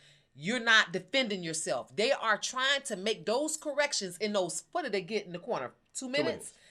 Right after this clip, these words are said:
Speaker 2: Well, a minute,
Speaker 1: In,
Speaker 2: a minute.
Speaker 1: they get a minute. A minute. You think in that minute that coach is like, "Well, I don't wanna get in his head and mess him up. If I tell him something that might hurt his feelings, he might." A coach is not doing that. A coach has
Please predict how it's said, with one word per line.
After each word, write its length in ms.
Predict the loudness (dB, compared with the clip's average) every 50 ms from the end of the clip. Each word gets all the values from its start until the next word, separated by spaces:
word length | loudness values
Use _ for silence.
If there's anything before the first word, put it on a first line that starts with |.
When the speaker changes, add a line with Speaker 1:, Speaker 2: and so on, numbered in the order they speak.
| -8 -2
Speaker 2:
Well, 140 | 2 4 4
a 60 | 4
minute, 220 | 4 2 2 2 2
Speaker 1:
In, 160 | 2 2 2
Speaker 2:
a 40 | 0
minute. 240 | -2 -2 -4 2 4
Speaker 1:
they 160 | 4 4 6
get 200 | 4 4 4 4
a 60 | 4
minute. 840 | 2 0 -2 0 2 4 4 4 4 4 2 0 -2 -4 -8 -10 -10 _ _ _ _ _ _ _ _ _ _ 4
A 120 | 4 4
minute. 440 | 4 2 0 0 2 4 4 2 0
You 240 | 2 2 4 4 4 2 0
think 240 | 0 0 0 0 -2
in 180 | -4 -4 0 2
that 200 | 2 2 2 2
minute 380 | -2 -2 0 0 0 -2 0 2
that 220 | 2 2 2 0
coach 320 | 4 4 6 6 6 2
is 120 | -2 -4 -2
like, 220 | -2 -4 -4 -4
"Well, 80 | -4 -6
I 80 | -4
don't 220 | -2 -2 -2 -2 -2
wanna 160 | -4 -4 -4
get 140 | -4 -4 -4
in 80 | -4
his 100 | -4 -6
head 240 | -4 -2 -2 -2 -2
and 100 | -2 -2
mess 160 | -2 -2 -2
him 120 | -2 -2 -2
up. 180 | -4 -4 -4
If 100 | -8 -12
I 60 | -12 -4
tell 200 | -2 0 0 0
him 100 | 0 -4 -8 -12 -8
something 300 | -4 -4 -2 -2 -2 -2
that 120 | -2 0 2
might 140 | 2 2
hurt 160 | 2 2 -2 -4
his 160 | -2 -4 -4
feelings, 260 | -2 -2 -2 -2 -6
he 80 | -4 -2
might." 240 | -2 -2 -2 -4 -10 -14 -18 -20 _ _ _
A 60 | 0
coach 320 | 0 4 6 6 8 8 6
is 120 | 4 4
not 200 | 2 0 0 0
doing 300 | 0 0 0 0 0 0
that. 140 | 0 0 2
A 80 | 0 -2
coach 340 | 0 2 2 4 4 4 4
has 240 | 4 4 2 2